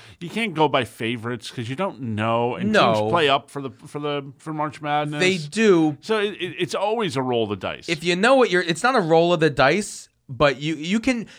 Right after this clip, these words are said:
Speaker 2: you can make very educated guesses. You can, you
Speaker 1: Sure.
Speaker 2: can be ahead of the curve.
Speaker 1: You can be.
Speaker 2: Granted, you will be upset.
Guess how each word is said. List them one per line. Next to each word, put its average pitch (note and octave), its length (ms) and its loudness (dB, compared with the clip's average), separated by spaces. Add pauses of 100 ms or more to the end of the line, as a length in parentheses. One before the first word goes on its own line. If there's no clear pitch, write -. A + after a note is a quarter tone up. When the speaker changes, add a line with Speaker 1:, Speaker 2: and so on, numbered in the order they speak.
(100)
Speaker 2:
you B3+ 640 2
can F#3+ 240 0
make E3+ 180 0
very D3+ 320 2
educated B2 580 -4
guesses. F2+ 520 -12
You C3+ 100 2
can, G3 180 2
you A3+ 120 6
Speaker 1:
Sure. A2 100 4
Speaker 2:
can G#3+ 120 2
be G3 140 2
ahead D3 260 2
of A#2+ 100 -10
the A#2 80 -4
curve. G#2 440 -8
Speaker 1:
You C3 120 -14
can F#2+ 320 -4
be. F2 80 -4
Speaker 2:
Granted, D3 500 2 (160)
you A#2+ 160 -2
will C3+ 160 2
be E3 180 -2
upset. G#2+ 440 -6